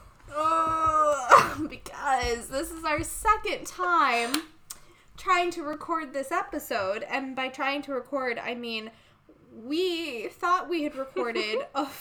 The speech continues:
Speaker 1: this episode perfectly. It was great. It was, like, two and a half <laughs> hours long.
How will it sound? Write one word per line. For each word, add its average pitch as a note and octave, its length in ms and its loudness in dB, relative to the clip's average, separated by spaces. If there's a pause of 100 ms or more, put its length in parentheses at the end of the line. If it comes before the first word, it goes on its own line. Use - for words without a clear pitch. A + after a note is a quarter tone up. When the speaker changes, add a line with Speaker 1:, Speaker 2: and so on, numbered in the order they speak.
(520)
Speaker 1:
this D#4+ 300 -2
episode D4 500 -6 (120)
perfectly. C#4 840 -8 (320)
It E4+ 60 -6
was C#4 220 -4
great. A#3+ 340 2
It - 100 -8
was, A#3+ 160 -2
like, C4+ 220 -4
two D#4+ 240 -4
and E4+ 80 2
a A#4 40 4 (140)
half G4 140 -6
<laughs> C#4+ 120 -2
hours E4 320 -2
long. A3 420 -2